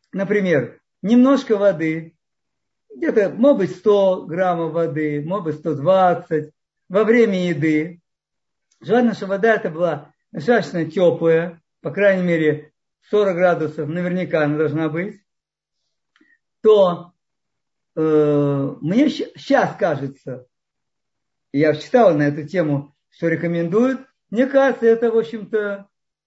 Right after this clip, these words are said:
достаточно нормально. Но опять-таки сто, сто двадцать граммов.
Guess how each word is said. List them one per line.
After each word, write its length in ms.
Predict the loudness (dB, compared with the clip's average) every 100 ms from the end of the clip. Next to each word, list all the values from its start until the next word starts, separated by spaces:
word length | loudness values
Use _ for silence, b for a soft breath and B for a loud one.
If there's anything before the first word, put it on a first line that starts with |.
| _
достаточно 500 | -14 -2 2 0 0
нормально. 680 | -4 -2 0 -2 -2 -4 -8 -16 _ _
Но 100 | -4
опять-таки 520 | 0 2 0 -2 -10
сто, 680 | -12 _ 0 2 2 0 _ _ _ _
сто 240 | -8 -6
двадцать 480 | 2 2 2 -2 -2
граммов. 520 | 0 0 0 -6 -12